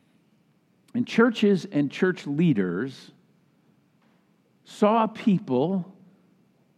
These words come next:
in the Bowery in New York, for instance, or on Skid Row here in Los Angeles, needing more than they could provide through pastoral care.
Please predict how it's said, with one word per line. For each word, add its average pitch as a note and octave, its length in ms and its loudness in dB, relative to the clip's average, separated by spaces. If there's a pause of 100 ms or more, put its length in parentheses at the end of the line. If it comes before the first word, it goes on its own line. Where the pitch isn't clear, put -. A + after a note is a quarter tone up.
(240)
in D3+ 140 0
the D3 100 -2
Bowery F#3+ 560 2
in E3 240 -2
New D3+ 80 2
York, C#3 440 0
for A#2 240 -2
instance, A#2+ 520 -4
or A#2+ 120 0
on A#2+ 140 -4
Skid F#3+ 480 -4
Row D#3+ 300 -2
here D3 260 -2
in C3+ 140 0
Los C3+ 320 -2
Angeles, C3 580 -2
needing E3+ 400 0
more F#3+ 420 2
than F#3 200 0
they F3 120 2
could E3+ 220 -2
provide D3+ 600 -4
through D3+ 180 -4
pastoral B2+ 720 -10
care. D#2+ 400 -12